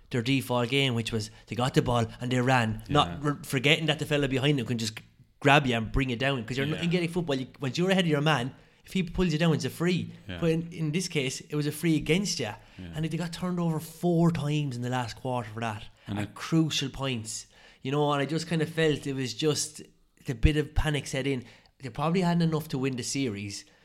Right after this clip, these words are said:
Speaker 1: but they were t-, six, they were three points up with, like, a minute to play to win that actual test, you know.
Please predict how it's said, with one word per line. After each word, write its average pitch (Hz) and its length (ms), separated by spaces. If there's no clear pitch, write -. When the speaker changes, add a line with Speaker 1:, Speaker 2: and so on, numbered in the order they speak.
Speaker 1:
but 131 160
they 139 60
were 123 140
t-, - 100
six, 160 240
they 139 80
were 123 60
three 170 160
points 147 320
up - 160
with, 120 240
like, 120 280
a 120 60
minute 120 340
to 110 80
play 113 460
to - 100
win 113 180
that 110 260
actual 107 300
test, - 480
you 98 40
know. 110 260